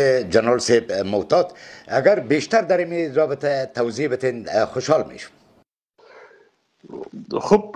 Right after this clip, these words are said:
Speaker 2: اه، در رابطه با، ما همی چند روز پیشتر، تقریباً سی روز پیشتر، جناب دکتر صاحب شرق تلفنی صحبت کردند، اه، با ما یادآور کردند که به خاطر دارید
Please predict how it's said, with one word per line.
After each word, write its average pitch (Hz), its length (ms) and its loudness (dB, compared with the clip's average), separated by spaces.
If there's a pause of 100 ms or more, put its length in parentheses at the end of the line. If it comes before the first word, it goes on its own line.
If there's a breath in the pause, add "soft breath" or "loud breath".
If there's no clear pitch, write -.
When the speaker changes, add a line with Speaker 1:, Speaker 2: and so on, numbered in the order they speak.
Speaker 2:
اه، 156 320 6 (1120)
در 135 100 6
رابطه 170 340 4
با، 180 280 4 (1300)
ما 160 80 2
همی 143 460 0 (220)
چند 135 260 -8
روز 123 180 -6
پیشتر، 123 440 -4 (220)
تقریباً - 340 -6
سی - 180 4
روز 143 200 4
پیشتر، 143 360 2
جناب 120 400 2
دکتر - 260 -4
صاحب - 220 -8
شرق 131 240 2 (1040 soft breath)
تلفنی 110 680 2 (260)
صحبت 120 420 0
کردند، 131 560 0
اه، 104 220 -2
با 98 180 0
ما 123 120 2
یادآور 110 380 6
کردند 123 420 -2
که 120 160 2
به 110 120 2
خاطر 110 280 0
دارید 135 400 2